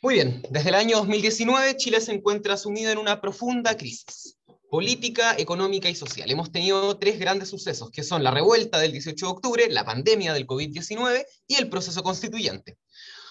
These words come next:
Una de las principales demandas ciudadanas, junto con la de reformas estructurales, es también la de recuperar el orden y la estabilidad que caracterizaba a nuestro país hace algunos años y lo diferenciaba de una América Latina muy convulsa y abatida por la violencia.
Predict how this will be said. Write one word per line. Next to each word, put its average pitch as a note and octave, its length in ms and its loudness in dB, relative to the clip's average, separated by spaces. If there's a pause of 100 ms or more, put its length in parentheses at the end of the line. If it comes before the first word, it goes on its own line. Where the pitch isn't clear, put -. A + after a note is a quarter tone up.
(400)
Una C4 140 4
de C#4 80 6
las B3 120 0
principales G#3 720 -2
demandas D#3+ 380 -2
ciudadanas, F3 540 -2
junto C#4 560 -4
con F3+ 220 0
la C#3+ 160 4
de B2 160 -2
reformas D3 460 -4
estructurales, G#3 760 -2 (140)
es F#3 120 -8
también G#3+ 360 2
la G#3+ 80 4
de A3 240 4
recuperar G3+ 520 0
el A3 140 4
orden B2 540 -2
y G3 80 -4
la F#3 80 0
estabilidad F#3 720 -2
que B3 100 -10
caracterizaba G#3+ 680 0
a - 20 4
nuestro G#3+ 260 -4
país F#3 240 -4
hace G3+ 120 -10
algunos G3+ 320 -2
años G3 640 -4
y A3 140 -4
lo A3+ 100 6
diferenciaba G3 800 0
de A#3 80 -2
una A3 100 0
América G#3 300 0
Latina G#3 440 -2 (320)
muy A#3 280 -4
convulsa G3 560 -2
y F#3+ 80 -2
abatida F3 360 -2
por - 140 -8
la E3 80 -2
violencia. G2 460 -8